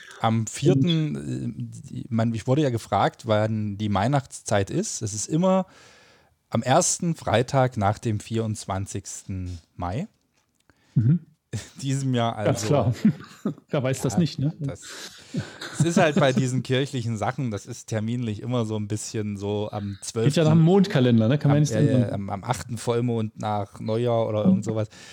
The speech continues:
Speaker 1: Ähm, das wäre dann in diesem Jahr halt der achtundzwanzigste. Das ist dann der vierte Weihnachtsfeiertag. Und da sind wir dann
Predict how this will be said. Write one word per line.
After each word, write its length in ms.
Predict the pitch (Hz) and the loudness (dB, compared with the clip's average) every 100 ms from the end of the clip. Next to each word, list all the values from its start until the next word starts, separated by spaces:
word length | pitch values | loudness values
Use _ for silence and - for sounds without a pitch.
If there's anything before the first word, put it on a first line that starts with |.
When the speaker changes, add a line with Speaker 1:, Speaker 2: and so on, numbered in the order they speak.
| - - - - | -20 -20 -14 -4
Speaker 1:
Ähm, 520 | 110 107 107 104 107 | 0 0 -2 -4 -6
das 340 | 120 104 113 - | -6 -2 -2 0
wäre 260 | 113 117 | 2 2
dann 180 | 120 110 | 0 -2
in 80 | 104 | -4
diesem 280 | 95 117 135 | -4 -2 0
Jahr 280 | 127 123 - | 2 0 -2
halt 480 | 101 101 107 - - | -2 -2 -2 -8 -6
der 240 | 101 95 - | -4 -4 -2
achtundzwanzigste. 1300 | 113 131 - 123 104 - 92 98 127 170 - - 185 | -2 -2 -4 -4 -4 -4 -4 -4 -4 -4 -6 -4 -2
Das 160 | 143 107 | -2 -2
ist 260 | 120 - 120 | -4 -4 -2
dann 320 | 107 107 104 | -2 -4 -4
der 200 | 107 95 | -4 -4
vierte 420 | - 131 151 131 | -2 0 2 2
Weihnachtsfeiertag. 1200 | 101 92 139 - - 151 156 170 - 175 254 _ _ _ - - _ _ _ _ _ _ _ | 2 0 0 -2 -4 -2 0 0 0 0 -2 _ _ _ -20 -20 _ _ _ _ _ _ _
Und 540 | 123 120 123 123 127 127 - - | 0 2 4 2 0 -2 -14 -8
da 200 | 120 113 | -2 0
sind 260 | 123 117 | 0 -2
wir 200 | 117 113 | 0 2
dann 420 | 110 107 104 98 | 4 2 0 -4